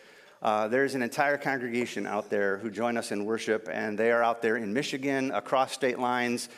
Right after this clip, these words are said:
internationally, uh, they are worshiping with us. And so it is a joy to get to share in this moment with you. Before I begin, I wanted to let you know, uh, we get to hang out together. We get to spend some time in God's Word together. You're gonna be stuck with me next week, too.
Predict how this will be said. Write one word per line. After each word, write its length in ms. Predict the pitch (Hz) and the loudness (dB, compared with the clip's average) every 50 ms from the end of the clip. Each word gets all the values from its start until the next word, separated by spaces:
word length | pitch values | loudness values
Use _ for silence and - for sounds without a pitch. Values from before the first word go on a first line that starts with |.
| - - - - - - | -20 -20 -20 -10 -4 0
internationally, 1040 | 196 233 196 147 123 127 139 151 - - - 143 117 110 107 98 95 90 87 85 - - - - - - | 2 2 2 4 4 4 4 2 0 -2 -2 -2 0 0 0 0 -2 -2 -6 -8 -12 -18 -20 -20 -10 -2
uh, 200 | - 104 104 104 | 2 2 4 4
they 120 | 101 113 113 | 4 4 4
are 120 | 113 113 | 4 4
worshiping 380 | 110 113 110 - - 107 101 101 | 2 0 -2 -2 -2 -2 0 0
with 120 | 104 98 | 0 0
us. 220 | 98 95 95 - 113 | 0 -2 -2 -6 -8
And 100 | 101 - | -8 -4
so 360 | - 123 110 110 110 113 113 | 0 2 4 4 4 2 0
it 260 | - 113 117 113 - | 0 -2 -2 -2 0
is 340 | 120 117 117 113 107 101 110 | 0 2 2 2 0 -2 -4
a 140 | 110 113 107 | -6 -6 -6
joy 300 | 101 107 110 113 113 110 | -4 -2 0 0 0 0
to 60 | 107 | -2
get 100 | 110 - | -4 -8
to 80 | 101 - | -10 -10
share 200 | - - 104 104 | -6 -4 -4 -2
in 80 | 101 | -2
this 160 | 101 101 - | -4 -6 -4
moment 240 | 107 101 104 110 107 | -4 -4 -2 -2 -4
with 160 | 107 104 - | -6 -8 -6
you. 140 | 113 113 117 | -6 -6 -6
Before 460 | 117 117 113 - - 185 208 220 220 | -6 -6 -6 0 2 4 6 6 6
I 80 | 202 185 | 4 4
begin, 580 | 151 156 143 170 185 165 151 156 208 226 - - - - - - - - | 2 0 2 4 4 4 4 2 0 -2 -6 -8 -14 -16 -18 -20 -10 -2
I 120 | - 139 151 | 2 2 4
wanted 340 | 165 175 190 202 202 180 160 | 6 6 4 4 4 2 4
to 60 | 175 | 4
let 240 | 170 170 175 175 165 | 4 4 4 4 2
you 40 | |
know, 500 | 151 151 185 180 151 131 147 202 254 - - - - - - - | 4 6 6 6 8 6 6 4 2 -2 -8 -14 -16 -16 -4 2
uh, 380 | - 123 123 120 113 - - - - - - - - _ _ _ _ - - | 4 4 6 6 4 2 0 -4 -6 -16 -20 -20 -20 _ _ _ _ -6 0
we 120 | - 175 202 | 2 4 4
get 100 | 208 190 | 4 4
to 60 | 185 | 4
hang 160 | 196 202 208 | 4 6 6
out 120 | 202 196 190 | 4 4 2
together. 320 | - 160 180 185 202 254 | 2 4 6 6 6 4
We 80 | 254 185 | 2 2
get 60 | 170 | 0
to 60 | 156 | 2
spend 200 | - 180 190 175 | 4 2 2 2
some 140 | 180 175 165 | 4 2 2
time 260 | - 180 180 180 175 | 4 4 4 4 2
in 60 | 170 | 4
God's 240 | 165 180 165 160 139 | 4 4 4 4 4
Word 180 | 170 185 196 175 | 2 2 2 2
together. 340 | 156 139 151 147 147 165 170 | 2 4 4 4 4 2 0
You're 200 | 160 170 254 269 | 0 2 2 4
gonna 140 | 302 254 | 4 2
be 100 | 196 196 | 2 0
stuck 320 | 175 - - - 247 247 - | -2 0 2 2 2 2 2
with 140 | 208 190 214 | 0 2 4
me 100 | 208 208 | 4 4
next 300 | 220 262 277 - - 214 | 4 4 2 2 2 0
week, 200 | 214 202 208 - | 0 0 0 2
too. 400 | 285 320 302 214 127 - - | 4 6 6 6 4 2 -4